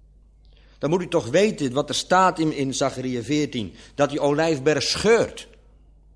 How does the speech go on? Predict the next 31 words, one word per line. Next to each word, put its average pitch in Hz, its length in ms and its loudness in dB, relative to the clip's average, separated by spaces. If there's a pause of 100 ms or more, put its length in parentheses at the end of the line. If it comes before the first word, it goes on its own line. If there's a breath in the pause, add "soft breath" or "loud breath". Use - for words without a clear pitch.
(1200 soft breath)
En 147 140 -6
dat 160 160 2
er 160 80 -4
daardoor 170 340 2
een 151 200 -4
weg 220 280 0
ontstaat, 175 580 0
dwars 214 300 2
door 190 180 0
de 175 80 2
Olijfberg. 165 640 0
Maar 123 100 -4
dat 135 80 -2
is 135 60 -2
een 147 60 -2
weg 147 180 0
niet 151 140 -2
het 139 120 -2
land 139 260 0
in, 151 140 -2
maar 139 100 -2
het 139 100 -2
land 131 240 -4
uit. 175 320 -6 (1300)
Begrijpt 117 400 -6
u 107 60 -6
wel? 120 240 -8 (960)
Een 107 80 -8
heel 170 120 -2
eenvoudige 139 420 -4
zaak. 165 380 -6